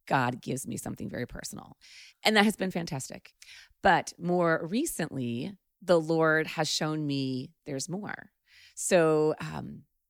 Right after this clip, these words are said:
about a year, a little over a year ago, I start, just out of the blue, I just started praying, "God, if there's more, I want more. I just wanna understand more."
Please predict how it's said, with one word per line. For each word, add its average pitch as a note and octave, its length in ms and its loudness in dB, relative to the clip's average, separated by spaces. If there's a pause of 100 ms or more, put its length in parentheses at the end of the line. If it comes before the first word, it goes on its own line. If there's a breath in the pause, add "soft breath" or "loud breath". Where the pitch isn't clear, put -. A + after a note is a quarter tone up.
(800)
about D3 220 -4
a C3+ 40 -2
year, F#3 300 -4
a - 60 -2
little G3+ 160 2
over F3+ 120 4
a E3 40 2
year C#3+ 220 -2
ago, B2+ 360 -2
I C3 160 0
start, - 360 -8
just - 220 -8
out D3+ 180 4
of D3+ 80 -6
the C#3 80 0
blue, C3+ 480 -4 (100)
I D3 140 -2
just C#3 160 -8
started C3 220 -8
praying, C3+ 200 -10
"God, C3 100 -8
if A#2+ 80 -12
there's C#3+ 200 -12
more, A#2+ 500 -6
I - 100 -14
want B2 200 -14
more. F3+ 180 -10 (200)
I - 60 -10
just - 200 -14
wanna B2+ 160 -6
understand - 420 -12
more." F3 300 -10